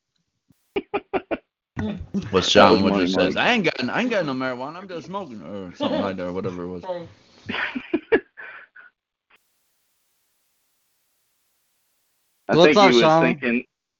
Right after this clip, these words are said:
Speaker 1: he might be thinking about where, "Do you have it on you?" Well, of course I do. <laughs> Where's it at? It's right there. Where?
Speaker 3: Hmm.
Speaker 1: On the hood. I don't see it. It's right there. It's right there. It's right there.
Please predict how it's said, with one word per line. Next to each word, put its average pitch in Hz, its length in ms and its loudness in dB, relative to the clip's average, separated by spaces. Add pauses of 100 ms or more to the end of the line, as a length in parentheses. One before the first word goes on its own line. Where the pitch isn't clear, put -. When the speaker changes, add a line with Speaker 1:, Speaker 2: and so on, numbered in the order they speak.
Speaker 1:
he 139 120 0
might 156 240 0
be 135 140 -4
thinking 123 360 -6
about 113 480 -4
where, 123 360 -2 (760)
"Do 135 80 -4
you 156 80 0
have 175 220 0
it 185 120 -2
on 185 240 -2
you?" 254 240 -6 (400)
Well, 202 140 -8
of - 120 -12
course 269 300 -6
I 196 160 -4
do. 143 300 -4 (1000)
<laughs> 196 80 -6 (1800)
Where's 208 360 2
it 240 280 0
at? 214 380 -2
It's - 160 -6
right 370 240 -4
there. 415 380 -6 (140)
Where? 381 440 -8
Speaker 3:
Hmm. 104 60 -14 (120)
Speaker 1:
On 214 180 -8
the 403 120 -6
hood. 427 360 -6 (520)
I 196 60 -6
don't 233 220 -4
see 269 120 -6
it. 175 220 -4
It's 92 140 -16
right 101 220 -6
there. 175 400 -2
It's 113 180 -10
right 113 240 -2
there. 165 380 -6
It's 143 140 -18
right 131 220 -8
there. 190 200 -8